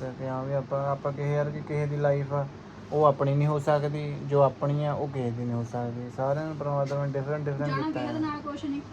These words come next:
Speaker 1: ਹਾਂ, ਐਵੇਂ ਕਿ ਉਹ ਕਰੀ ਜਾਣਾ ਨਾ, ਫਲਾਣੇ ਕੋ ਉਹ ਆ ਤੇ ਮੈਨੂੰ ਵੀ ਮਿਲ ਜਵੇ।
Speaker 2: ਕੋਠੀਆਂ
Speaker 1: ਕੀ ਪਤਾ ਤੁਹਾਡੀ
Speaker 2: ਪੈਸਾ,
Speaker 1: ਕਿਸਮਤ 'ਚ ਨਹੀਂ ਹੈਗਾ ਉਹ।
Speaker 2: ਕੋਠੀਆਂ ਪੈਸਾ ਇੱਥੇ ਹੈ।
Speaker 1: ਹੁਣ ਮੈਂ, ਮੈਂ, ਮੇਰੇ ਤੋਂ ਛੋਟੀ ਕਾਰ ਆ, ਮੈਂ ਕਿਹਾ ਯਾਰ ਮੇਰੇ ਤੋਂ ਤਾਂ ਵੱਡੀ ਹੈ,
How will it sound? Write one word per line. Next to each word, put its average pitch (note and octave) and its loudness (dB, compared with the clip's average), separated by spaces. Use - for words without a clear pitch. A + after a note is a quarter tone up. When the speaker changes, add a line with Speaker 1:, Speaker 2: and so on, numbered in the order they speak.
Speaker 1:
ਹਾਂ, C3 -6
ਐਵੇਂ D#3 -2
ਕਿ E3 0
ਉਹ E3 2
ਕਰੀ D#3 2
ਜਾਣਾ D#3 0
ਨਾ, F3 -2
ਫਲਾਣੇ D3 0
ਕੋ C#3+ 0
ਉਹ D3+ 4
ਆ D#3 6
ਤੇ D#3 -2
ਮੈਨੂੰ C#3 0
ਵੀ C#3+ 0
ਮਿਲ C#3+ 4
ਜਵੇ। C#3+ 0
Speaker 2:
ਕੋਠੀਆਂ C#3+ -2
Speaker 1:
ਕੀ D3+ 0
ਪਤਾ E3 4
ਤੁਹਾਡੀ E3+ 4
Speaker 2:
ਪੈਸਾ, D#3+ 4
Speaker 1:
ਕਿਸਮਤ D#3 0
'ਚ - -4
ਨਹੀਂ D#3+ 0
ਹੈਗਾ F3+ 2
ਉਹ। D#3+ -4
Speaker 2:
ਕੋਠੀਆਂ D4 -6
ਪੈਸਾ C4+ -6
ਇੱਥੇ C#4+ -6
ਹੈ। - -8
Speaker 1:
ਹੁਣ D3+ 4
ਮੈਂ, D#3+ 4
ਮੈਂ, E3 6
ਮੇਰੇ D3+ -2
ਤੋਂ D#3 0
ਛੋਟੀ D#3 2
ਕਾਰ E3 8
ਆ, - 6
ਮੈਂ D#3+ 2
ਕਿਹਾ E3 0
ਯਾਰ D#3+ 4
ਮੇਰੇ D#3+ -2
ਤੋਂ D3+ -2
ਤਾਂ D3+ -4
ਵੱਡੀ C#3+ 2
ਹੈ, C#3 0